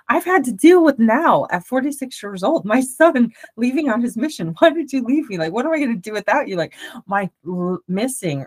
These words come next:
my family was so strong. I had to get to this place where I was like, "Wow,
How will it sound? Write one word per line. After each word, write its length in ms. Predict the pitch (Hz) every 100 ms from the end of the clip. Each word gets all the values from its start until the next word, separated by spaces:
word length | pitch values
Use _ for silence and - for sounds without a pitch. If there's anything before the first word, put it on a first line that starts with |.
| -
my 160 | 160 160
family 420 | - 175 196 185
was 180 | 160 -
so 240 | - 165
strong. 580 | - - 170 214 208 156 -
I 40 |
had 240 | 156 185 175
to 80 | 170
get 160 | 165
to 80 | -
this 140 | 165 -
place 220 | 190 175
where 100 | 156
I 20 |
was 100 | 156 151
like, 160 | 147
"Wow, 360 | 190 226 151